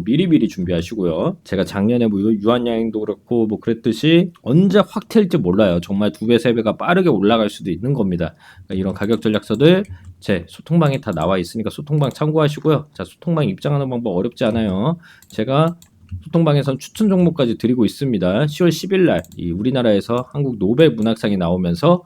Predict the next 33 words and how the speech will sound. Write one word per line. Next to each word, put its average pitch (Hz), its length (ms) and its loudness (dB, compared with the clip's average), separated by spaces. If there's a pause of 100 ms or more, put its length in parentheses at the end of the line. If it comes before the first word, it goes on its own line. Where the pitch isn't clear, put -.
(260)
자, - 160 -10
우리나라 92 380 -2
최초로 - 340 -6
노벨 107 240 2
문학상 87 400 -2
열한 110 220 -4
시 - 80 -8
오십팔 92 400 -2
분에 175 160 2
올려드렸는데 90 1000 0
이번 92 280 -4
주 117 360 0
목요일 90 400 0 (140)
딱 80 120 -10
금요일 110 260 4
직전에 90 600 -2
십일 190 340 0
일장은 143 360 2
이제 87 220 -2
예스 101 280 -2
이십사랑 104 460 0
밀리의 156 280 6
서재 113 220 -2
종목이 90 360 -4
급등할 165 460 0
가능성이 98 500 -2
있다. 82 280 -4
시간외에서 143 540 0
노려볼 95 360 0
만하다. 113 680 0 (100)
그 90 80 -10
장전 90 360 -2
시간에. 131 580 -2